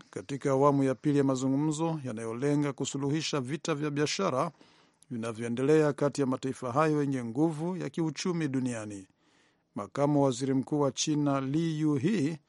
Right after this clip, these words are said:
na mwakilishi wa biashara wa Marekani Robert Lighthizer wataongoza ujumbe wao katika mazungumzo ya siku mbili,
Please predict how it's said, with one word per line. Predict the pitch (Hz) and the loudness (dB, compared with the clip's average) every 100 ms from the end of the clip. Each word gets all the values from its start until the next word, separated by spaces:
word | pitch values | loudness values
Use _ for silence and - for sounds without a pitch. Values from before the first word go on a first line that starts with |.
| _ _ _ _ - | _ _ _ _ -6
na | |
mwakilishi | 120 107 104 - 127 147 - | -4 -4 -6 -6 -2 0 0
wa | 139 | 0
biashara | 135 131 - 143 | 0 0 0 0
wa | 135 | 0
Marekani | 127 123 - 151 147 | 0 -4 -2 0 0
Robert | 139 147 139 139 - - | 2 0 2 0 0 -10
Lighthizer | 131 131 143 135 143 185 113 139 175 - _ _ _ _ _ | -4 -2 0 0 0 0 -2 -4 -4 -10 _ _ _ _ _
wataongoza | - - 117 117 135 147 135 139 | -10 -6 -6 -2 2 4 4 2
ujumbe | 135 135 131 135 | 2 0 0 2
wao | 139 156 151 | 4 4 4
katika | 147 127 | 0 -2
mazungumzo | 139 131 135 143 151 143 | -2 -2 0 0 0 0
ya | |
siku | 131 127 - | -2 -6 -10
mbili, | 120 151 156 160 | 0 4 4 4